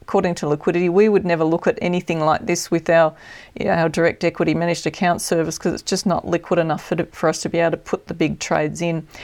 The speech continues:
'Cause you've gotta be thinking about, you know, if some institution comes along and they decide to sell it off, if they've picked it as a smaller stock, it could send the share price south really quickly, and,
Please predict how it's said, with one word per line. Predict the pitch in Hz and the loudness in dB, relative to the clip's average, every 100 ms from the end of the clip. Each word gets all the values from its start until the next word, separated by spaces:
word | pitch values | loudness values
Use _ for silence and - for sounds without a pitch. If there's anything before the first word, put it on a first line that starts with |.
| - - | -20 -4
'Cause | 180 | 0
you've | 190 | 4
gotta | 220 | 4
be | 185 | 4
thinking | 156 185 180 196 180 | -2 -2 -2 0 2
about, | 165 156 - | 4 4 2
you | |
know, | 165 | 0
if | 165 | 0
some | - 208 190 - | 2 0 0 -2
institution | 185 180 165 - 175 - 170 | -2 0 -4 0 0 0 -4
comes | 170 160 156 | -2 -2 2
along | 156 165 175 | 4 4 2
and | |
they | 170 | 0
decide | 165 147 170 170 | -2 0 2 2
to | 165 | 0
sell | - 165 156 | -2 2 4
it | 156 | 6
off, | 202 - | 4 2
if | 180 - | -4 0
they've | 160 151 | -2 0
picked | 202 196 175 | -4 -2 -4
it | 165 | -2
as | 156 | -2
a | 165 | -4
smaller | - 175 170 160 | 0 2 2 0
stock, | - 214 - - - - - | 0 -2 -2 -16 -20 -6 -4
it | 214 | 0
could | 247 214 | 0 0
send | - 190 185 | 0 0 2
the | |
share | 180 170 160 | 2 2 2
price | - 156 147 | 2 0 0
south | - 170 160 - | 2 2 2 2
really | 165 151 | 0 0
quickly, | - - - 160 151 | -6 -14 -2 0 2
and, | 165 165 | 0 -4